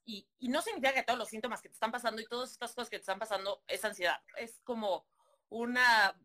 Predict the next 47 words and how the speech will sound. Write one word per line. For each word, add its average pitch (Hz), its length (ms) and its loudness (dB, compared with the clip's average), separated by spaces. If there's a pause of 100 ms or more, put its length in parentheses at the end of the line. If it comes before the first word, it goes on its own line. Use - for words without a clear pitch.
sensación 220 520 -6
de 233 100 -6
que 208 80 -10
no, 220 240 -4
no, 240 240 -6
nada 247 100 0
más 277 140 0
no 294 100 -6
te 302 100 -4
llenas. 381 320 -2
O 202 80 -10
sea, 233 140 0
bueno, 262 320 -2 (160)
a 214 80 2
mí 285 140 -6
sí 392 120 -10
me 392 80 -6
ha 349 60 -8
pasado, 262 540 -4
y, 240 240 -12 (320)
y 240 100 -18
te 285 60 -8
voy 330 100 6
a 330 40 2
decir, 302 220 -6 (200)
justo 349 200 -6
aprendí, 262 420 0
acabo 269 240 -2
de 269 60 -2
tomar 220 260 0
un 220 100 -8
curso 190 480 -4 (160)
que 190 100 -8
me 185 80 -8
encantó, 190 400 -2
que 214 120 2
hablaba 220 440 6 (320)
de 285 120 0
eso, 240 180 -6
¿no? 262 160 -4
Que, 277 200 -8
que 254 220 -12
muchas 294 380 -6
veces 285 300 -8 (200)
decimos, 208 480 -2
siempre 254 360 2
decimos, 170 440 -8